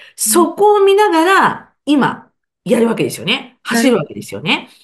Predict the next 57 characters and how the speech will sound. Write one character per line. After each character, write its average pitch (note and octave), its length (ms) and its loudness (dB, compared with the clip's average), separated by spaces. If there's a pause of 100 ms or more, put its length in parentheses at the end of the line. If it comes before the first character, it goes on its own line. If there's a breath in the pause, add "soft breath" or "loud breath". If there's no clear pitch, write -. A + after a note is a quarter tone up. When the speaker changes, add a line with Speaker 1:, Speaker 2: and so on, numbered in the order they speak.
(140)
Speaker 2:
な C5 60 -18
る - 120 -10
ほ D#3+ 40 -8
ど。 D#3 60 -8
Speaker 1:
そ - 280 -6
う。 - 60 -16
で、 E4 80 2
や D4 120 2
っ C#4 120 -6
ぱ - 80 0 (240)
り、 - 60 -2
あ、 A#3+ 180 2
う D#4+ 60 0
ま F4 160 0
く G#3+ 100 -4
い G3+ 60 -6
か C#4+ 140 -6
な F4 120 -2
い E4+ 60 -2
な、 D4+ 100 -8
今 C4 80 -2
日 G3 60 -4
ダ G#3 140 -6
メ G4+ 100 -6
だ D#5 120 -12
っ - 80 -16
た B3 120 -2
な、 B3 400 0
と G#3+ 80 -6
か、 G#3+ 180 0
あ、 B3 80 0
な E4+ 180 0
ん A#4 60 -2
だ C#4 100 2
ろ A3 100 0
う、 G3 40 -2
三 G#3 180 -4
日 G4 120 -4
間 D4+ 180 0
続 A3 180 -14
け A3 100 -10
て F3+ 100 -16
ダ G3+ 160 -4
メ A#3 80 -4
だ F#3+ 80 0
っ - 180 -12
て - 220 -6
思 E4 200 0
っ - 160 -6
た A#3+ 120 -6
時 B3 260 -10
に、 F#3 360 -6 (380 loud breath)
Speaker 2:
う - 40 -20
ん。 - 20 -20
Speaker 1:
こ F#4+ 220 2
の G#4+ 200 4
未 G#4+ 60 4